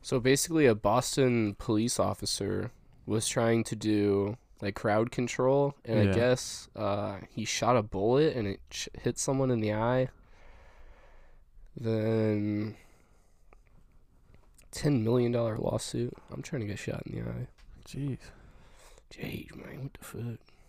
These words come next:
Speaker 2: You get taxed on that, though.
Speaker 1: <laughs>
Speaker 2: You do.
Speaker 1: How much would the tax be?
Speaker 2: You get, like, twenty-five percent after five thousand dollars.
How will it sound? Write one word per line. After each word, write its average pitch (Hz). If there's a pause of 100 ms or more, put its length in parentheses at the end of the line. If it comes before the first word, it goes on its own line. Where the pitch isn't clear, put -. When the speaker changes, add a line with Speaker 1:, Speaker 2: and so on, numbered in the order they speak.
(200)
Speaker 2:
You 120
get -
taxed -
on -
that, - (680)
though. -
Speaker 1:
<laughs> - (1500)
Speaker 2:
You 120
do. 113
Speaker 1:
How 120
much 127
would 123
the 117
tax 110
be? 113
Speaker 2:
You 117
get, 151
like, 127
twenty-five 110
percent -
after 107
five -
thousand -
dollars. -